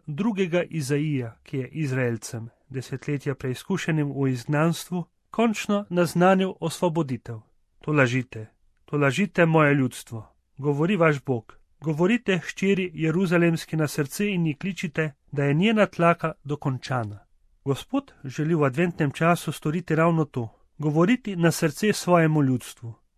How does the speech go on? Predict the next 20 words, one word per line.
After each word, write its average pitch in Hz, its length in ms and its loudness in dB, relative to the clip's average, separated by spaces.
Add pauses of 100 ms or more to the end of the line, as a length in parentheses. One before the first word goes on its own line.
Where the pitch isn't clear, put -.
(100)
ter 131 180 -8
po - 140 -6
njem 151 240 2
celotnemu 156 600 0
človeštvu, 127 720 -6 (140)
da 127 140 -4
bi 123 100 -4
naznanil 143 680 2
zveličanje. 135 720 -4 (380)
Tudi 127 420 -2
danes 139 500 2
se 135 100 -4
dviguje 131 500 0
glas 160 400 0
Cerkve: 113 480 -6 (240)
"V 147 80 -8
puščavi 202 640 2
pripravite 170 640 0
pot 202 240 -2
Gospodu." 131 600 -6